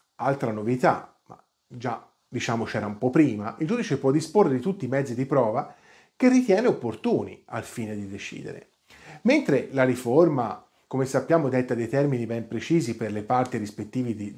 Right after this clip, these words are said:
difensori per proporre le richieste istruttorie al giudice,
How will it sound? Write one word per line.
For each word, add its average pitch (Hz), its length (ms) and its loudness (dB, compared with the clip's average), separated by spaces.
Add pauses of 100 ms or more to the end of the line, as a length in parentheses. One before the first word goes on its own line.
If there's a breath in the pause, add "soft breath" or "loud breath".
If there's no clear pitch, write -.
difensori 113 760 0 (300 loud breath)
per 143 180 4
proporre 135 440 2
le 110 100 -4
richieste 123 600 -4
istruttorie 135 960 2
al 113 220 -6
giudice, 113 680 -10